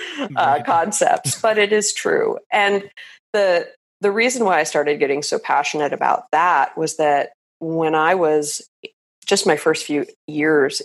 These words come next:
Speaker 1: in the industry, and a lot of us old guard can kinda say this, the people who were so amazing and who often inspired us also frequently burned out within just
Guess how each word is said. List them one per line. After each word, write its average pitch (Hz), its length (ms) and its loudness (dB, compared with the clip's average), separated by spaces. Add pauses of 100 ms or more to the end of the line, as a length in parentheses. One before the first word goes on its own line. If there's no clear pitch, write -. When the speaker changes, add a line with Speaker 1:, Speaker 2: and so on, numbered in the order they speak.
Speaker 1:
in 151 140 4
the 143 140 0
industry, 135 840 -2 (340)
and 147 120 0
a 147 40 2
lot 160 200 2
of 151 80 -2
us 147 160 2
old 143 200 0
guard 139 300 0
can 143 240 -10
kinda 135 240 -2
say 156 260 0
this, 131 480 -2 (1500)
the 190 140 -2
people 254 400 0
who 202 220 0
were 156 640 2 (360)
so 202 360 2
amazing 156 800 0
and 160 300 2
who 165 200 -2
often 170 360 0
inspired 151 640 0
us - 560 -4 (540)
also 247 380 0
frequently - 580 -2
burned 147 300 -2
out 131 240 0
within 139 480 -6
just - 440 -8